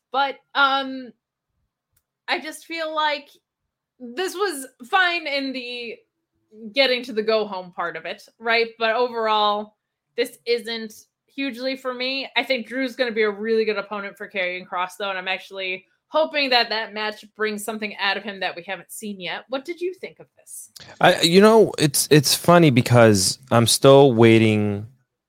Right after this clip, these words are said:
Speaker 2: I feel like I'm still waiting for Kross to,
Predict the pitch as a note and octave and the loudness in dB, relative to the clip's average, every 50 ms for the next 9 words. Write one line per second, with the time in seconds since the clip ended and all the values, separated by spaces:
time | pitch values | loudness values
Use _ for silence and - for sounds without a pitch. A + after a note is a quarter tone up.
0 | _ _ _ _ _ _ _ _ _ _ _ _ _ _ _ _ - A#2+ B2 A#2+ | _ _ _ _ _ _ _ _ _ _ _ _ _ _ _ _ 2 4 4 4
1 | - - - C3+ C3+ C#3 C#3 C#3+ C#3 C3+ B2 A2+ G2+ - - - - A2 G#2+ G#2 | 2 -2 0 4 4 6 6 6 4 4 2 0 0 -4 -6 0 2 2 2 4
2 | F#2+ G#2 G2+ F#2+ F#2 F2+ F2+ F2 E2+ F2 F2 - - - - F#2 F#2 F2+ F2+ F2 | 2 2 0 0 0 -2 -4 -6 -6 -10 -12 -16 -18 -14 -8 -6 -4 -4 -4 -4
3 | F2 F2 E2+ D2+ A1+ - _ _ _ _ - G2 F2+ F2+ F2+ - - - - - | -4 -6 -6 -8 -10 -14 _ _ _ _ -6 -6 -4 -6 -6 -10 -14 -18 -16 -14
4 | F#2 F2 E2+ E2+ E2+ E2 D#2 D2+ C#2+ | -12 -12 -10 -12 -12 -12 -12 -14 -16